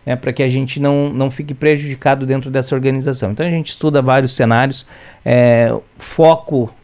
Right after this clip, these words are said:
o intuito da secretaria é sempre ofertar mais serviço e possibilitar mais acesso. Existem ainda regiões de saúde em Cascavel onde a gente tem um acesso muito difícil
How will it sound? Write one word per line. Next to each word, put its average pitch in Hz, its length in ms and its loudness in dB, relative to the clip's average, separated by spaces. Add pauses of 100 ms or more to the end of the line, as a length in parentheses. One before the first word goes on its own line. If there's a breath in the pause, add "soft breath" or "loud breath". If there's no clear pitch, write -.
o - 60 -6
intuito 131 380 -2
da 127 100 -4
secretaria 131 680 -2
é 135 60 0
sempre 147 680 -4
ofertar 139 540 0
mais 160 180 -2
serviço 135 540 -4
e - 20 -6
possibilitar 143 760 -4
mais 143 240 -2
acesso. 104 480 -6 (320 loud breath)
Existem 139 520 -2
ainda 135 280 0
regiões 135 600 0
de 131 40 -6
saúde 127 420 0
em 117 60 -2
Cascavel 120 440 0
onde 120 220 0
a 120 60 0
gente 127 280 -6
tem 156 200 0
um 170 100 0
acesso 139 460 0
muito 175 460 2
difícil 135 500 -6